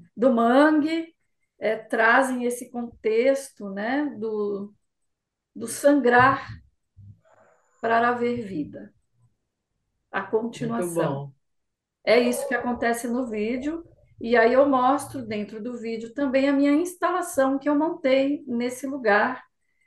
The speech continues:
Speaker 1: que faz parte do que o vento leva, o que o vento traz, o que ele sopra de sabedoria, o que ele deixa marcado pra sempre, o que ele faz,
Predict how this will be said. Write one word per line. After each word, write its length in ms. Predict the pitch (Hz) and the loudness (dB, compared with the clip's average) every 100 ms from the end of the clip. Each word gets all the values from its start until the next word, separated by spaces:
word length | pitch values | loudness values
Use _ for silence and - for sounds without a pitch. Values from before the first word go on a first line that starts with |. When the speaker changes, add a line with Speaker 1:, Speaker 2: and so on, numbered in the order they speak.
| _ | _
Speaker 1:
que 80 | - | -14
faz 320 | 233 247 240 | -2 0 -2
parte 540 | - 208 214 220 - 220 | 0 2 2 0 -10 -12
do 720 | 202 214 208 196 180 170 - - _ _ _ | -8 -4 0 0 -2 -8 -12 -18 _ _ _
que 100 | _ 262 | _ -6
o 40 | |
vento 380 | 233 247 240 220 | -2 -4 -2 2
leva, 460 | 196 196 214 214 214 | 4 6 6 4 -2
o 40 | |
que 100 | - | -8
o 20 | |
vento 480 | 190 196 196 - 170 | -10 -8 -8 -10 -14
traz, 600 | - 190 185 208 - - - - _ - | -6 -2 0 0 -2 -6 -16 -20 _ -16
o 80 | |
que 120 | 196 214 | -2 -2
ele 120 | 202 | -2
sopra 540 | - - 233 226 208 | -6 2 4 4 0
de 100 | 196 | -8
sabedoria, 920 | - 202 196 190 190 180 196 214 220 226 _ _ _ | -8 -6 -4 -4 -6 -6 -6 -6 -8 -12 _ _ _
o 80 | - | -6
que 100 | 247 | -2
ele 160 | 214 202 | 0 -2
deixa 640 | 180 220 226 269 - 220 | -2 4 4 4 0 -6
marcado 480 | 208 202 208 208 196 | -4 -6 -4 -4 -4
pra 140 | 185 | -10
sempre, 720 | 180 - 202 220 233 214 233 - _ _ - - - | -14 -10 -8 -8 -10 -12 -14 -16 _ _ -20 -20 -10
o 100 | 208 | -10
que 260 | - 254 | -4 0
ele 260 | 269 302 294 | 2 2 -2
faz, 640 | - - 247 277 302 302 | -2 2 6 6 4 -2